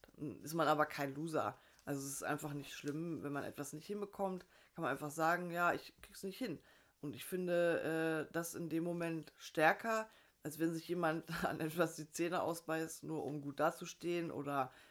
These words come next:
um es allen zu beweisen oder, ja, das ist halt so dieses Thema Selbstliebe in dem Moment, wo man sagt, „Okay, ich liebe mich selbst, es ist okay, ich bin gescheitert und hab mein Bestes gegeben“, ne? Wichtig ist natürlich, dass man Kampfgeist hat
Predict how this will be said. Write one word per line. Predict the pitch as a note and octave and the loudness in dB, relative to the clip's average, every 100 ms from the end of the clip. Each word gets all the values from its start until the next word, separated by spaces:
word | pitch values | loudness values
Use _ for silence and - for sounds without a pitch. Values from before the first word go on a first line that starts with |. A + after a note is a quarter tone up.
| - | -8
um | C#3+ C#3+ | -4 -4
es | - | -2
allen | C3+ D3 | 0 0
zu | C#3 C#3 | 0 -2
beweisen | C#3+ C#3 D#3 F#3+ E3+ F3 E3 D#3+ | 0 4 4 4 0 -4 -4 -4
oder, | C#3 C3+ C3+ C3 - - _ _ - | -4 -2 0 -2 -4 -20 _ _ -4
ja, | C3 B2 - - _ _ | 0 0 0 -10 _ _
das | C#3 C3 | -10 -8
ist | C3 D3+ | -6 0
halt | C#3+ C3+ | 2 2
so | C3+ | -2
dieses | C3 B2+ - | -8 -12 -6
Thema | D3 C#3 C3 | -2 -2 0
Selbstliebe | C#3 D#3+ - D3 E3 D#3 | 0 0 -4 -6 -2 2
in | D#3 C#3+ | 2 0
dem | D3 D3+ | -2 -2
Moment, | C#3+ D3 D3 C#3 | -2 -2 -4 -4
wo | |
man | C3+ C3+ | -4 -4
sagt, | B2+ C#3 - | -4 -6 -12
„Okay, | - F#3 | -6 -2
ich | E3 - | -2 -4
liebe | D3+ | -4
mich | C3+ B2+ | -4 -2
selbst, | E3 F#3+ F#3+ - - - - | 2 2 2 -6 -20 -20 -20
es | - | -16
ist | - | -12
okay, | C3+ - G3 F#3 | -10 0 4 4
ich | F3+ | 2
bin | B2+ | -6
gescheitert | C3 C3 D#3 D#3+ D#3+ D#3 D3 | -8 0 4 4 2 -2 -4
und | G#2+ C3 B2+ - _ - - | -8 -8 -10 -14 _ -20 -14
hab | - | -2
mein | C#3+ C#3+ | 0 0
Bestes | D3 C3 - | -4 -6 -12
gegeben“, | C3 D3 D#3+ D#3+ D#3 D#3 _ _ _ _ - | -6 0 0 0 -2 -10 _ _ _ _ -4
ne? | C#3 D#3 - _ _ _ _ _ _ - | -2 -2 -6 _ _ _ _ _ _ -16
Wichtig | D3 D#3 - C#3+ | -10 -8 -6 -6
ist | C#3 | -4
natürlich, | C3 - D3+ C3+ | -4 -4 -6 -4
dass | C#3 - | -6 -2
man | D3+ C#3 - | -2 -2 -4
Kampfgeist | C#3 C#3 - - B2+ - | -4 -4 -6 -6 -6 0
hat | G3 - | 0 0